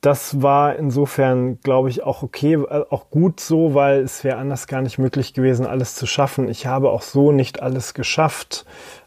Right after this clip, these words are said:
ähm, die Folgeseminare optimal vorzubereiten. Deshalb habe ich dann auf dem Event zum Beispiel auch gar nicht wirklich die Folgeseminare gepitcht,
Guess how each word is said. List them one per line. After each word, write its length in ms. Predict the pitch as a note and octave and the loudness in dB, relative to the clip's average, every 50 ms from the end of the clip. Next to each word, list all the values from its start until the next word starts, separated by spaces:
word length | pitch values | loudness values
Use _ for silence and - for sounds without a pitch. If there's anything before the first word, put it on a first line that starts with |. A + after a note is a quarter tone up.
| _ _ - | _ _ -4
ähm, 600 | C3 B2 B2 B2 B2 B2 A#2+ A#2+ A#2+ A#2+ A#2 A2 | -2 -2 0 0 0 0 0 0 0 0 -2 -2
die 180 | - - B2 | -4 -4 -6
Folgeseminare 1000 | - - - D#3 D3+ D3 C#3 C3 A#2+ C3+ C3 B2+ B2+ B2+ B2 A#2+ B2+ C3 A#2+ A#2 | -6 -2 2 4 4 6 6 4 4 4 4 4 4 2 2 4 4 4 2 2
optimal 420 | - B2 - - - C3+ B2 A#2+ | 0 -4 -6 -6 -4 -2 -2 -2
vorzubereiten. 1080 | A2+ - - C3 B2 - - - B2 A2+ B2+ A2+ B2 A#2+ A#2+ A#2+ B2 B2 - C3 A#2+ A#2 | -2 -2 -2 -2 -2 -2 -4 -6 -6 -4 -4 -2 0 0 2 0 0 -2 -4 -4 -2 -2
Deshalb 480 | A2 A#2 G#2+ - - B2+ A#2 A2 G#2+ - | -2 -4 -6 -6 -6 -4 -4 -4 -4 -6
habe 220 | - A2+ A2+ G#2+ | -8 -8 -6 -6
ich 160 | A#2+ - - - | -6 -8 -8 -10
dann 380 | - A2 A2 A2 A2 A2 G#2+ - - - - - - - _ - | -8 -6 -6 -6 -6 -8 -10 -14 -20 -20 -20 -20 -20 -16 _ -8
auf 120 | B2+ - | -4 0
dem 140 | - D#3 D#3+ | 2 4 4
Event 340 | D#3+ C#3+ B2 C3+ C3+ C3+ - | 4 6 4 4 4 2 2
zum 140 | - C3+ | 0 0
Beispiel 220 | B2+ - - - A2 | 0 0 -2 -2 -2
auch 120 | A2 - | -2 -2
gar 160 | - A#2 A2+ | -4 -4 -2
nicht 200 | A#2 A2+ - - | -2 -4 -6 -8
wirklich 260 | A#2+ - - G#2+ - - | -12 -10 -8 -8 -8 -6
die 80 | B2+ | -8
Folgeseminare 840 | A2+ - - A#2+ A#2+ A#2+ A2+ A2 A2+ A2+ A2 A2 A2 A2+ A2+ G#2 G#2+ | -8 -4 -2 0 2 2 2 2 0 -2 -2 -2 -2 -2 -4 -4 -6
gepitcht, 640 | G2+ - - _ - - D3+ - - - - - - | -8 -10 -14 _ -4 -4 -4 -4 -4 -8 -8 -10 -14